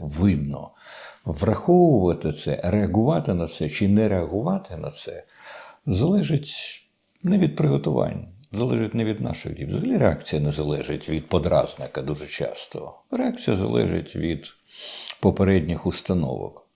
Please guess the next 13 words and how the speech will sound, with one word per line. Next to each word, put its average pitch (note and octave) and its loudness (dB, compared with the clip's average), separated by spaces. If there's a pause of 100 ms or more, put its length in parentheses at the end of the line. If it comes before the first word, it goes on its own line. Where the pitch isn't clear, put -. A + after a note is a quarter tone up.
(140)
Ну, A2+ 2
скажімо, A2 4
з - -2
цих A#2 2
документів C3 2
витікає G2+ 2
те, A2+ 0
що, D#2+ -4 (1080)
е, D2 -6
Сполучені F2 -2
Штати A2+ 0
прослуховують D#2+ -4
Нетаньяху, D2+ -6